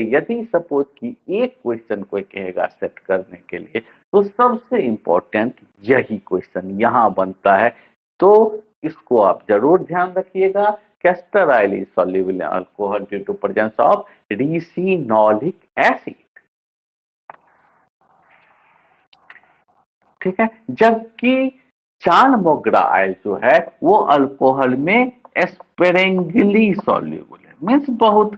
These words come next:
कम soluble है, Sprinkly soluble है,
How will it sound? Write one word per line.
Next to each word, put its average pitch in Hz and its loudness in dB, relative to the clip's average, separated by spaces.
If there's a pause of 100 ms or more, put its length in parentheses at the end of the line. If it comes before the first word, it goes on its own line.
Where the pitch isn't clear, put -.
कम 220 2
soluble 80 -6
है, - -10
Sprinkly 139 0 (120)
soluble - -6
है, - -20